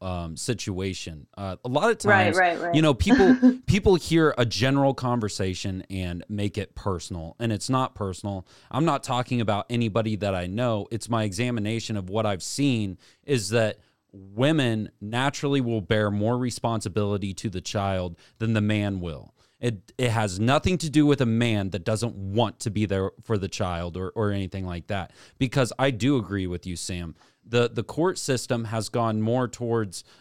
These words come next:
Speaker 1: um, giving women the rights to the children more than the father, regardless of how good of a mother she is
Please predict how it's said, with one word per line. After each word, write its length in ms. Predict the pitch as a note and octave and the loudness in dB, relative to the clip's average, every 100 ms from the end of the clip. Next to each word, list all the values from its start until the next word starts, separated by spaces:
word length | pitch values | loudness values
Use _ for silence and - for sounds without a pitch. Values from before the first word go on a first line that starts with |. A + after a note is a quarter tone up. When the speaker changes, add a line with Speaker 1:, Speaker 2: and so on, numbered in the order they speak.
| - | -10
Speaker 1:
um, 340 | A#2 A2+ G2 E2 | -2 0 -2 -2
giving 540 | B2 C3+ B2 A2 F#2 - _ | -2 0 0 0 -4 -10 _
women 640 | G2+ A2 D#3 C#3+ A2+ G#2+ - | -6 2 2 4 2 -2 -6
the 140 | A2 | -4
rights 360 | G#2+ A#2+ B2 - | 0 2 0 -4
to 120 | - | -4
the 140 | A2+ G#2+ | -2 -2
children 680 | - C3+ C#3 G#2 G#2+ F#2+ F#2+ | -2 0 0 -2 -4 -4 -4
more 320 | G#2 A#2+ B2+ | 0 2 2
than 220 | G#2+ A2 | 0 -2
the 80 | G#2+ | -2
father, 540 | - B2+ B2+ A2+ G2+ G2 | 0 2 2 2 -2 -4
regardless 800 | G#2+ A#2+ A2+ C#3+ D3 A#2+ A2+ | -2 -2 2 2 2 0 0
of 160 | A#2 G#2 | -2 -4
how 200 | A#2 A#2+ | 0 0
good 180 | A2+ A#2+ | 2 2
of 120 | A2 | 2
a 60 | G2+ | 0
mother 460 | G#2 B2+ A2 G2+ | 2 2 2 -2
she 320 | F#2 - G#2 | -4 -4 -2
is 240 | G2+ G#2+ | 0 0